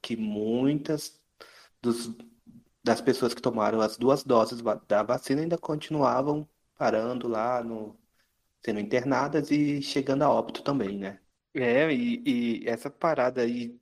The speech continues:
de, de sobreviver, a gente, o ser humano, ele faz de tudo. Nós somos sempre adaptáveis, essa é a verdade, né?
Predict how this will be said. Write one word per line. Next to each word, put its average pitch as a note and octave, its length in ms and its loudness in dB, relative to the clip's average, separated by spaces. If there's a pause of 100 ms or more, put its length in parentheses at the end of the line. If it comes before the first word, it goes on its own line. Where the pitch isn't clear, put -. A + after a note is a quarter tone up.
(140)
de, A#2+ 480 0
de A#2+ 240 -2
sobreviver, C3 1040 4
a G#2 120 -6
gente, A#2 600 -4 (340)
o A#2+ 100 -2
ser C3 180 2
humano, C#3 240 4
ele C#3+ 100 -2
faz D3 240 6
de G3+ 100 4
tudo. A2 520 0 (380)
Nós A2+ 180 -2
somos A#2+ 360 -6
sempre D#3+ 440 -2
adaptáveis, A2 1300 -2
essa A2+ 380 -4
é - 20 0
a A#2 40 -2
verdade, G#2 540 -2
né? G2+ 180 -8